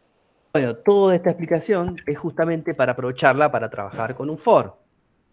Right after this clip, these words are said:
¿Sí? Un for es una estructura de iteración <clears throat> que nos va a permitir a nosotros de antemano poner todas las condiciones,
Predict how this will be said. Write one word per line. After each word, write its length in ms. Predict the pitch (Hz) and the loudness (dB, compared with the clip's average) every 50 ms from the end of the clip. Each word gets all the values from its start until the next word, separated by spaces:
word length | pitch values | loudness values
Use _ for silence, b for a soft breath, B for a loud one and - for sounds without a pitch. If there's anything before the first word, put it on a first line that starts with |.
| _ _ _ _ _ _ _ _ _ _ _ _ _ | _ _ _ _ _ _ _ _ _ _ _ _ _
¿Sí? 280 | - 131 143 180 - b b b b b b b b b b | -8 -8 -6 -8 -8 b b b b b b b b b b
Un 140 | 175 185 180 | -8 -8 -2
for 380 | 202 208 202 202 196 196 - - | 2 2 4 2 2 0 -6 -8
es 220 | 160 170 - - | -8 -8 -6 -6
una 160 | 170 156 139 | -4 -4 -4
estructura 560 | 127 - - 127 123 - - 170 160 139 123 | -6 -8 -12 -14 -16 -12 -8 -4 -2 0 0
de 80 | 117 117 | -2 -2
iteración 680 | 113 117 117 117 120 117 - - 214 180 156 160 156 - _ _ | -6 -8 -8 -8 -8 -8 -2 0 2 2 2 0 -6 -14 _ _
<clears throat> 300 | - 165 156 147 131 147 _ _ _ _ _ _ _ _ _ _ _ _ _ _ _ _ _ _ _ _ _ _ | -10 -10 -10 -10 -12 -16 _ _ _ _ _ _ _ _ _ _ _ _ _ _ _ _ _ _ _ _ _ _
que 220 | - 151 143 120 104 | -6 -4 -4 -4 -6
nos 200 | 113 113 107 113 | -8 -10 -6 -4
va 80 | 120 | -4
a 60 | 120 - | -4 -4
permitir 380 | 123 120 123 127 - 147 139 | -6 -8 -8 -8 -8 -6 -6
a 40 | 127 | -6
nosotros 640 | 131 135 127 - 165 143 - 147 156 151 147 - _ _ _ _ _ _ _ _ _ _ _ _ _ _ _ _ _ _ _ _ _ _ | -6 -6 -2 0 -2 0 0 -2 -4 -6 -6 -8 _ _ _ _ _ _ _ _ _ _ _ _ _ _ _ _ _ _ _ _ _ _
de 120 | - 147 143 | 0 0 2
antemano 800 | 127 127 123 127 - 139 151 170 196 185 156 135 131 127 120 123 | 2 0 -2 -2 0 0 0 2 2 2 2 2 0 -4 -4 -6
poner 420 | 107 107 113 135 147 147 131 139 | -8 -8 -4 -2 -2 -2 -2 -4
todas 320 | _ - 160 156 139 127 120 | _ -2 0 0 0 0 -2
las 140 | 110 - | -4 -8
condiciones, 720 | - 117 110 110 113 113 - - 170 139 117 120 123 127 | -10 -12 -12 -12 -14 -12 -8 -6 -6 -6 -6 -8 -12 -14